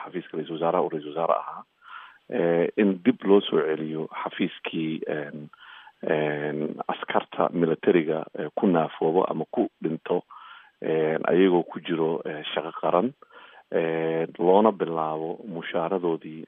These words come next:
ama familigoodii, ama hadday ayaga yihiin dad, eh, ah, eh, waxyaalo ka soo gaartay oo weli nool oo dhaawac ah,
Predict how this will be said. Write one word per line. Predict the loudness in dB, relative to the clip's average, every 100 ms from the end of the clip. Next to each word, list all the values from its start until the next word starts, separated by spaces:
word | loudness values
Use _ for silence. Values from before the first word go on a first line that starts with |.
| _
ama | -10 -8 -8
familigoodii, | 0 2 2 -2 -6 -8 -8 -12 -16 -20 -20 -4
ama | -2 0
hadday | 0 4 4
ayaga | 4 2
yihiin | 0 -2 -8 -2 2 2 0 -6
dad, | 0 0 0 -2
eh, | 0 0 -2 -6 -8 _ -20 -20 -20 -18 -4
ah, | 2 2 2 2 2 2
eh, | 2 4 2 -2 -4
waxyaalo | -2 4 4 4
ka | 0
soo | -4 2
gaartay | 2 2 0
oo | 2 2
weli | 2 2
nool | 2 2 2
oo | 4
dhaawac | 4 4 2
ah, | -4